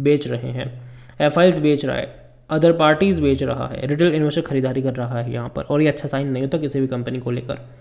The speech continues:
ओवरऑल में अगर बात करने जाओ तो अगर ग्राफ इसका देख रहे हो तो फरवरी से ही यहाँ पर गिरावट वाला ग्राफ है। उसके बाद भैया हमने मार्च के भी रिजल्ट्स देखे, जून के भी नंबर्स देखे जो कि अच्छे नंबर्स थे, लेकिन फिर भी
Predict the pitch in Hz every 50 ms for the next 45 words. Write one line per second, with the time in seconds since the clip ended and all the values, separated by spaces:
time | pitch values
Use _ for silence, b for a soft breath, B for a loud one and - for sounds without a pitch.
0 | b b b b b b b - 175 185 208 220 214 214 214 214 196 190 190 202
1 | 196 185 170 175 190 - 185 185 180 185 185 185 185 190 170 185 185 170 151 139
2 | 131 156 165 - 165 - - 160 151 156 156 156 165 170 185 175 - 147 131 135
3 | 147 143 139 143 151 175 175 165 - 170 156 147 156 175 175 165 147 151 151 151
4 | 165 165 147 135 131 127 127 135 151 151 143 139 139 147 139 131 123 120 135 135
5 | - 175 196 B B B B B B B 160 160 - - 208 180 156 156 170 160
6 | 147 147 147 165 151 156 160 160 147 135 135 131 139 143 143 - 156 151 160 156
7 | 151 139 151 151 151 151 147 147 147 147 190 185 165 147 139 139 139 135 139 135
8 | 143 143 139 131 135 135 139 139 143 151 151 170 151 143 135 139 139 131 131 -
9 | - 147 139 139 139 143 139 - 170 156 147 147 143 139 147 135 131 151 180 185